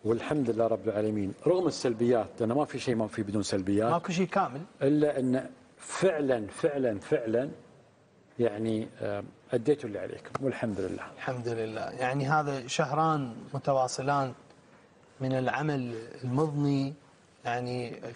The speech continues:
Speaker 2: كل الجهات التي شاركت في هذا العمل، آه، بصراحة كانت تعمل ليل نهار، تواصل الليل بالنهار،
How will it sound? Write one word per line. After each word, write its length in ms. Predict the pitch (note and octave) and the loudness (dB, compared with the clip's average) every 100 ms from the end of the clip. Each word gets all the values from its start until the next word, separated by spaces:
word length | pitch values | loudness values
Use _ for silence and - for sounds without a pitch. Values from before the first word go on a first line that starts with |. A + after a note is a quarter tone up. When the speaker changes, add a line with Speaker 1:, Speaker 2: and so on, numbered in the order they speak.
| - | -2
Speaker 2:
كل 260 | E3 D#3 | 0 2
الجهات 600 | C#3+ B2+ B2+ C3 C#3 C3 | 0 0 0 4 4 2
التي 320 | B2 A#2+ - A#2+ | -6 -6 -6 -2
شاركت 500 | C#3 C#3 B2 - A2+ | 2 2 0 -6 -6
في 140 | C3+ | -2
هذا 220 | B2 B2 | 0 0
العمل، 420 | A#2+ A#2+ C#3 D#3 D#3 - - - - - - - C3+ | -2 -2 -2 -2 -4 -14 -20 -20 -20 -20 -20 -12 -4
آه، 240 | A#2+ A#2+ | -2 -2
بصراحة 720 | A#2 A#2+ C3+ C3+ - C3 B2+ | -2 -2 2 2 2 0 0
كانت 600 | - C3 C3 B2 - - | 0 -2 0 -4 -4 -4
تعمل 480 | B2 - B2+ C3+ C3 | -2 0 0 0 0
ليل 320 | C#3+ C#3+ C3+ | 2 2 0
نهار، 460 | B2+ A#2+ C#3 C#3 B2+ | 0 0 2 2 0
تواصل 500 | - B2 B2 A#2+ A#2 | 0 0 0 -2 -4
الليل 300 | A#2+ C#3 B2+ | -2 -2 -2
بالنهار، 520 | C3 B2+ B2 C3+ | -2 -2 0 0